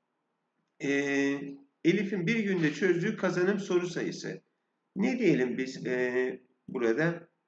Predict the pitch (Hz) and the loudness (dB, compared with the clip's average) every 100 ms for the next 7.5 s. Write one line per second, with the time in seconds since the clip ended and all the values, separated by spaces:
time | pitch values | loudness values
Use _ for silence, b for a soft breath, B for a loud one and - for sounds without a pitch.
0 | _ - 170 160 160 - 165 170 175 175 | _ 0 2 2 -2 -2 0 2 0 2
1 | 175 160 - 175 - - _ _ _ _ | 2 2 0 -2 -2 -10 _ _ _ _
2 | _ 151 151 151 147 147 151 151 - _ | _ 0 2 2 2 0 -4 -8 -20 _
3 | _ _ _ _ _ _ _ _ _ _ | _ _ _ _ _ _ _ _ _ _
4 | _ _ _ - 190 190 185 156 - - | _ _ _ -8 0 2 4 2 -4 -16
5 | _ _ - 170 190 185 - - 185 185 | _ _ -2 0 2 0 -2 0 0 0
6 | 196 - 170 139 120 127 117 117 113 113 | -4 -4 0 0 0 -2 -4 -4 -4 -4
7 | 113 101 98 98 95 | -4 -4 -6 -8 -10